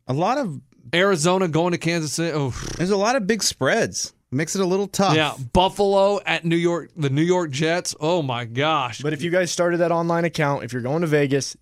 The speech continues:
Speaker 3: take Lunchbox's pick, plus six and a half. The Lions. He's red hot.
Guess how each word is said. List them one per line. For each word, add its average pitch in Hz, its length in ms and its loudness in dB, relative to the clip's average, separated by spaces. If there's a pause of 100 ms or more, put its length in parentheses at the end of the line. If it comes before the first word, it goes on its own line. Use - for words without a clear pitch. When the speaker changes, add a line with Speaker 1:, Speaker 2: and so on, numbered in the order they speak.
Speaker 3:
take 156 340 -2
Lunchbox's 127 840 -2
pick, - 480 -6 (380)
plus 151 320 -2
six - 300 0
and 147 80 2
a 139 40 2
half. 113 440 -4 (240)
The 104 120 -16
Lions. 123 800 -4 (140)
He's 131 300 -2
red 123 320 0
hot. 101 240 -6